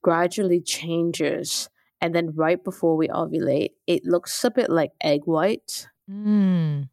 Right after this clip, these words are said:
Speaker 1: And it's quite, like, um, not, it's almost tacky. Like, if you were to pick it up,
Speaker 2: Mm-hmm.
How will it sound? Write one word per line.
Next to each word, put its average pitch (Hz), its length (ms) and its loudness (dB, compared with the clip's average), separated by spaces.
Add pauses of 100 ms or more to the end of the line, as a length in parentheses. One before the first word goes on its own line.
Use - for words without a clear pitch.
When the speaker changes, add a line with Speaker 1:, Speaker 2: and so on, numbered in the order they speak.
(140)
Speaker 1:
And 175 160 0
it's - 160 -2
quite, 180 400 0 (120)
like, 160 380 -2 (220)
um, 190 240 0
not, 247 240 -2 (200)
it's 208 180 -2
almost 226 420 -4
tacky. - 580 -6 (300)
Like, 180 160 0
if 185 180 -2
you 202 140 2
were 208 140 0
to 190 80 0
pick 196 300 -6
it 165 120 2
up, 175 340 0 (260)
Speaker 2:
Mm-hmm. 185 280 2